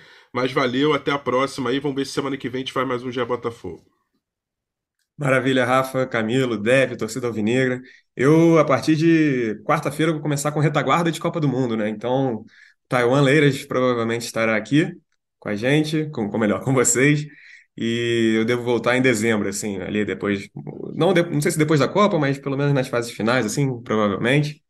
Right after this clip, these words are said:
Speaker 2: E, enfim, a gente vai se falando e qualquer novidade, G E ponto globo barra Botafogo. Qualquer coisa, estaremos ali.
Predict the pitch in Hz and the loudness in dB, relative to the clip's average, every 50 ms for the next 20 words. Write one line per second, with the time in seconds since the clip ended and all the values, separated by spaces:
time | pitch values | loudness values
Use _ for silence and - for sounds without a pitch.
0 | _ _ _ _ _ _ _ _ _ _ - 120 117 120 120 120 117 117 117 120 | _ _ _ _ _ _ _ _ _ _ -6 -2 0 0 2 2 2 2 0 0
1 | 117 110 104 101 104 104 104 113 113 117 113 - 107 113 120 143 147 143 143 143 | 0 0 0 0 0 0 0 0 0 0 0 0 0 2 4 6 6 6 6 4
2 | 143 139 135 143 143 143 143 139 143 131 110 113 127 139 143 135 143 151 156 143 | 2 0 0 2 2 2 2 2 2 2 2 2 2 2 2 0 0 -2 -2 -2
3 | 120 104 101 120 127 127 147 165 - 190 175 185 151 143 156 175 165 151 151 160 | -4 -4 -4 -2 0 0 0 0 0 -4 -6 -4 -4 -2 -2 -2 -2 -4 -4 -4
4 | 165 165 170 170 180 165 - 143 143 147 147 147 - - _ _ _ _ _ _ | -2 -2 -2 -4 -4 -4 -2 0 0 0 0 -2 -8 -14 _ _ _ _ _ _
5 | _ _ - 117 110 110 120 - 123 131 139 139 - - 143 131 139 151 151 170 | _ _ -16 -12 -8 -8 -6 -2 0 0 0 0 0 -2 0 2 4 4 4 4
6 | 147 113 - - - | 2 2 0 -4 -10